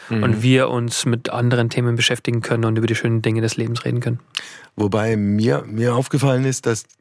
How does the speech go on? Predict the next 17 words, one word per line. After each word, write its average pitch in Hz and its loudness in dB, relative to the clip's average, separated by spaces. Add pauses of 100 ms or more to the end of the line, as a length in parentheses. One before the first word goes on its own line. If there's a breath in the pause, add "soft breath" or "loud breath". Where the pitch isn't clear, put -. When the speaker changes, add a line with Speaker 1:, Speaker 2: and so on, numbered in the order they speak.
(120)
Speaker 1:
so - 0
eine, 117 2
eine 110 0
existenzielle 117 -2
Krise 131 0 (380 loud breath)
auch - -4
ungeheuer 123 2
viel 117 -2
Kreativität 139 0
und 113 -2
Solidarität 113 0
freisetzt. 98 -4
Also 98 -4
was 110 0
es 117 -8
inzwischen 107 -2
an 104 -2